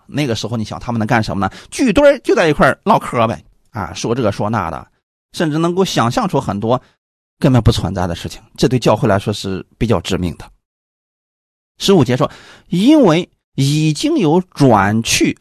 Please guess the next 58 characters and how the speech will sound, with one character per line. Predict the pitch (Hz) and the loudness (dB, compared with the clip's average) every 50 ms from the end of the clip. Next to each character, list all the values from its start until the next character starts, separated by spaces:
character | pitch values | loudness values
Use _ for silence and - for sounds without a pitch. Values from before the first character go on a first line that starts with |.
| _ _ - | _ _ -14
随 | - - - - 127 127 143 170 185 185 | -10 -8 -2 2 2 2 4 2 0 -2
从 | - - - 95 95 110 - - | -4 -6 -6 -4 -4 -4 -6 -8
撒 | - - - - 71 55 | -10 -8 -6 -6 -6 -6
旦 | - - - - | -6 -8 -8 -10
的。” | - - - | -12 -14 -8
这 | - 120 | -4 -2
句 | 117 | -2
话 | 113 - 117 | -2 -2 -2
说 | 101 - 117 | -2 0 -2
得 | 110 | -2
很 | 104 - 101 | -2 -2 -4
明 | 101 92 95 95 101 123 | -4 -2 -2 0 0 0
确 | 127 - - - 120 | 0 2 2 4 4
了 | 95 | 4
啊， | 85 85 78 60 - | 4 2 0 -2 -2
就 | - 139 | -4 -4
指 | 120 - 98 95 | -2 -2 -2 -4
当 | - - 180 190 | 0 0 0 0
时 | - 214 | 0 0
已 | 196 139 | 0 0
经 | 113 165 185 | 0 0 0
有 | 147 117 | 0 -2
事 | - - 240 170 | 0 2 2 4
实 | - - - - | 4 2 2 2
了， | 123 151 165 127 95 82 - _ _ _ _ _ _ _ _ - | 4 4 4 4 2 0 -2 _ _ _ _ _ _ _ _ -2
寡 | - 147 90 95 | 2 2 2 2
妇 | 104 - - 214 | 0 -2 -2 -2
起 | 214 - - - - - | -2 -2 -2 -2 -2 -2
初 | - - 160 156 | 0 2 2 4
也 | 131 123 | 4 4
想 | 131 - 120 104 113 | 2 2 0 -2 -2
守 | 110 - - 87 90 98 | -2 -4 -4 -4 -4 -4
节， | 92 - - 101 107 117 110 - - - | -4 -4 -4 0 0 0 0 -2 -4 -12
最 | - - 131 | -8 -4 -4
后 | 113 - 113 | -4 -4 -4
却 | 104 - 107 | -6 -6 -6
堕 | - - 98 98 | -6 -4 -4 -2
落 | 90 87 | -2 -2
犯 | - - 69 65 | -4 -4 -8 -8
罪 | 64 - - | -8 -8 -10
了。 | - - - _ _ _ _ _ _ _ _ _ _ _ _ _ _ _ _ _ _ _ _ _ _ _ _ | -10 -12 -20 _ _ _ _ _ _ _ _ _ _ _ _ _ _ _ _ _ _ _ _ _ _ _ _
圣 | - - 285 226 | -2 0 0 2
经 | 208 269 294 - | 2 0 0 2
并 | - 392 311 165 | 2 2 2 2
没 | 170 | 0
有 | 214 202 | 2 0
禁 | 175 - - 302 202 | 0 0 0 -2 -2
止 | 131 135 | 0 -2
任 | 160 247 254 165 | -2 -2 -2 -4
何 | 127 - - | -2 -2 -2
人 | 110 123 143 | -2 -2 -2
去 | - - 156 | -4 -6 -6
过 | 139 - - 180 147 117 107 | -6 -6 -4 -2 0 0 0
独 | 104 - 127 131 | 0 -2 -4 -4
身 | - - 131 | -2 -2 -2
的 | 131 107 | -2 -4
生 | - - 117 113 | -4 -4 -6 -6
活， | 110 87 - | -6 -6 -6